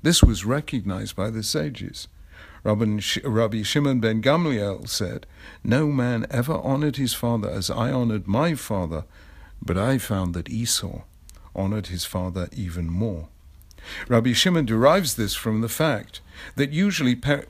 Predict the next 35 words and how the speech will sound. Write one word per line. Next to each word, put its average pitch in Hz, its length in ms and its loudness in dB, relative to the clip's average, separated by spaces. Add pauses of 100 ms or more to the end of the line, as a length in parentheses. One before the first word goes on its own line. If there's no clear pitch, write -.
people 147 320 -4
serve 135 400 0
their 113 140 0
parents 127 560 -2
wearing 127 280 0
ordinary 135 460 0
clothes, 73 800 -6 (680)
while 120 220 2
they 123 220 0
reserve 123 560 0
their 110 140 0
best 98 480 -2
for 110 140 -4
going 110 340 0
out. 120 400 -6 (460)
Esau, 147 340 4
however, 98 480 -2
had 107 200 -4
kept - 280 -4
his 107 180 -4
best - 480 -2
clothes 120 500 -2
in 104 220 -2
readiness 123 640 -4 (360)
to 113 140 2
serve 147 320 4
his 113 160 0
father 127 340 0
the 104 140 -4
food 127 320 -2
he'd 101 220 -6
gone 98 200 -2
out 104 260 -4
to 95 140 -4
hunt, 110 380 -4